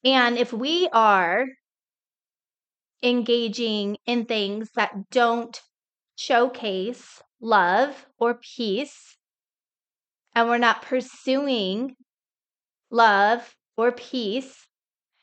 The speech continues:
we aren't showcasing Jesus very well to people. And it's a hefty responsibility, but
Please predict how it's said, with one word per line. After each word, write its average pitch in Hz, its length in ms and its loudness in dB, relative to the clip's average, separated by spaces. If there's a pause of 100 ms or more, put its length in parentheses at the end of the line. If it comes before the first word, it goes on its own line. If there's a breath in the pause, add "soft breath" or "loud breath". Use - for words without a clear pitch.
(180)
we 262 260 -2
aren't 254 260 0
showcasing 269 720 -4
Jesus 196 500 -6
very 202 220 -2
well 185 200 -2
to 220 120 -12
people. 208 520 -10 (260 loud breath)
And 269 340 2 (380 loud breath)
it's 311 180 0
a 302 60 2
hefty 349 340 0
responsibility, 262 920 2
but 208 280 4